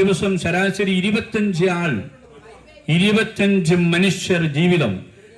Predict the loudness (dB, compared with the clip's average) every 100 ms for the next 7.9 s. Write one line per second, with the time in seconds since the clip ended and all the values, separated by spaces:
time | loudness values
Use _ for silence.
0 | -6 -2 0 0 0 0 0 0 -2 -4
1 | -4 -4 -2 0 2 2 0 0 0 0
2 | 0 -2 -8 -18 -8 0 2 0 0 0
3 | 2 0 0 0 0 0 -2 -2 0 2
4 | 0 0 0 -2 -2 0 0 -2 -8 -14
5 | -20 _ _ _ _ -4 -2 0 0 0
6 | 2 2 0 -2 -10 -20 _ _ _ _
7 | _ _ _ -20 -20 -20 -12 0